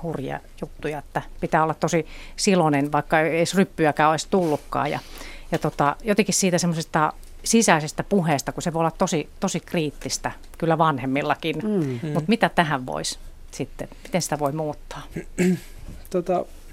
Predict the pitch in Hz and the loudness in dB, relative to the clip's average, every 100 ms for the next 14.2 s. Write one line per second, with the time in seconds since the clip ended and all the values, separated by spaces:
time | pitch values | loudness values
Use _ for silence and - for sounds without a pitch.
0 | - - - - 196 208 196 165 151 151 | -16 -16 -14 4 4 4 2 4 4 2
1 | 170 160 156 156 170 160 165 170 165 139 | 4 4 4 2 4 4 6 8 6 4
2 | - 135 143 139 160 147 - - - 156 | 2 0 0 -2 -4 -6 -8 -16 -6 0
3 | 135 - 127 127 - - 135 - 156 139 | 2 4 2 2 -6 -2 -4 0 0 0
4 | 143 156 156 151 147 - - 139 165 165 | -2 -4 -2 -2 -2 -4 -8 -4 2 2
5 | - 143 143 151 147 143 - 127 143 170 | 2 2 2 4 4 4 2 -2 -2 -4
6 | - 196 - - 208 170 156 202 - - | 0 0 -2 -10 -4 -2 -2 -4 -6 -16
7 | - 156 156 - - - - - - - | -2 0 0 -2 -10 -10 -12 -18 -18 -2
8 | 170 160 233 254 156 - - - - 202 | 2 2 0 -4 -8 -8 -16 -16 6 8
9 | 202 139 - 180 180 180 - 147 143 - | 8 4 -2 4 6 4 4 2 2 0
10 | 143 135 143 - - - - - - - | 0 2 0 -2 -10 -16 -16 -16 -16 2
11 | 151 147 147 - 165 151 147 143 147 - | 4 4 2 4 8 8 8 2 0 -6
12 | - - - - - - - - - 196 | -16 -18 -16 -16 -16 -18 -20 -16 6 8
13 | 190 - 151 165 160 139 147 147 147 233 | 8 6 2 4 4 4 4 4 4 2
14 | 220 - | 0 -8